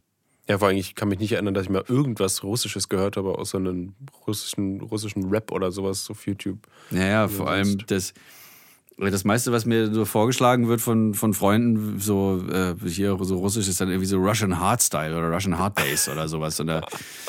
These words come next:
Speaker 2: das ist jetzt nicht so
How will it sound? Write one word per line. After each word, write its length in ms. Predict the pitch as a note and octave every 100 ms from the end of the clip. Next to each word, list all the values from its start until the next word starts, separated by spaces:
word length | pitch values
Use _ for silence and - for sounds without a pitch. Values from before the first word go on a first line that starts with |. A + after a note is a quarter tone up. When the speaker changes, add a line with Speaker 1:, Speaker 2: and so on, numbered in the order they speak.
| - - -
Speaker 2:
das 200 | F#2 A2+
ist 180 | D#3+ -
jetzt 240 | C#3 C3
nicht 260 | E3 G3+ -
so 1200 | C3 C#3 A3 A#3+ A3+ F#3+ D#3+ C3 A2+ G2+ F#2+ F2